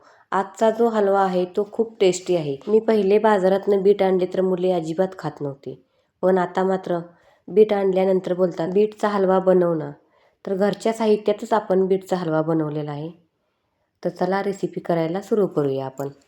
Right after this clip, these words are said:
तर इथे मी दोन बीट घेतलेले आहेत. मी बाजारातनं आणल्यानंतर पण धुतलेले होते आणि आता पण आपल्याला हे बीट दोन पाण्यात ठेवायचे दोन तासासाठी,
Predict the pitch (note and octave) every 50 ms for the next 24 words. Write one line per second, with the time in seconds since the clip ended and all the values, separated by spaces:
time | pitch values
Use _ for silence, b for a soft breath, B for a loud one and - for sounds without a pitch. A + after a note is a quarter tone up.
0 | _ _ _ _ G#3 G#3 G#3+ A3+ A3 A3 A3 G#3+ G3+ G3 G3 F#3+ F#3+ F#3 F#3+ F#3+
1 | F#3+ F#3+ F#3+ F3 F#3 F3+ F3+ E3+ F#3+ F#3 F#3+ - D#3+ D#3 D#3 D3+ C#3+ C#3+ D#3+ F3+
2 | F3 - _ _ _ b b b b b b b b b F#3+ G3+ F#3+ G3+ G3+ F#3
3 | F#3 F3+ F#3 G3 G3 G3 G3+ G#3 G3+ G3+ G3 F#3+ F#3+ F#3+ G3 F#3+ G#3+ G3 G3 -
4 | A3 G#3+ G#3+ G#3 G#3 - D#3+ D#3 D3 D#3 D#3 D#3 D#3+ - G3 G#3+ G#3+ b b b
5 | b b b b E3+ F3+ F3+ F3+ E3+ F3+ - F3+ F3+ F3+ G3 G3+ G3 F#3+ F#3+ F3+
6 | F3+ F3 F3 F3+ F3+ E3+ E3+ F3+ F#3 F3+ F#3 E3+ E3 F#3 G#3 G#3+ - b b b
7 | b b b b b b b G3 G3 F3+ F3 E3+ E3+ - - F#3+ E3+ D#3 C#3+ C#3+
8 | D3+ D3 D3+ E3+ E3+ F3 E3+ E3+ D#3+ D#3+ - D#3 - D3 C#3+ - C3+